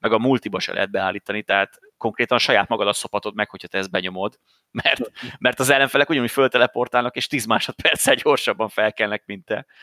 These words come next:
Speaker 2: <laughs>
Speaker 1: Úgyhogy ez azért még nem az igazi, még egy kicsit
Speaker 2: Ja.
Speaker 1: javítani kell.
Speaker 2: Berakhatták volna úgy, hogy esetleg a teleportálás az ne legyen, hanem mindenkinek oda kelljen szaladni.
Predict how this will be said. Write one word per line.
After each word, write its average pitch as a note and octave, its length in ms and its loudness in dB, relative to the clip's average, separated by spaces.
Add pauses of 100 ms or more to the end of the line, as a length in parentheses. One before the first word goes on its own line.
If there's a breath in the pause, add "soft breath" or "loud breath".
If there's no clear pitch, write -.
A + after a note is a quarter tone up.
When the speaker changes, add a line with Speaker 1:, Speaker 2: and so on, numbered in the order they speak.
(100)
Speaker 2:
<laughs> D#3+ 120 -4 (360 loud breath)
Speaker 1:
Úgyhogy - 340 0
ez B2+ 100 -8
azért A2+ 280 -2
még A2+ 100 -6
nem B2 140 -4
az G2+ 160 -6
igazi, G#2 300 -4
még G2+ 160 -6
egy G2 80 -4
kicsit B2+ 140 -2
Speaker 2:
Ja. A2+ 120 0
Speaker 1:
javítani G2 440 -4
kell. G2 320 0
Speaker 2:
Berakhatták C#3 680 4
volna B2 260 4
úgy, B2 180 2
hogy B2+ 100 -2
esetleg B2 320 -4
a A#2+ 100 -6
teleportálás A2 960 -4
az - 260 -16 (560)
ne A2 100 -4
legyen, G#2 220 0
hanem A#2 140 0
mindenkinek G#2+ 560 2
oda G#2 140 -2
kelljen G#2+ 300 -6
szaladni. A2+ 480 -10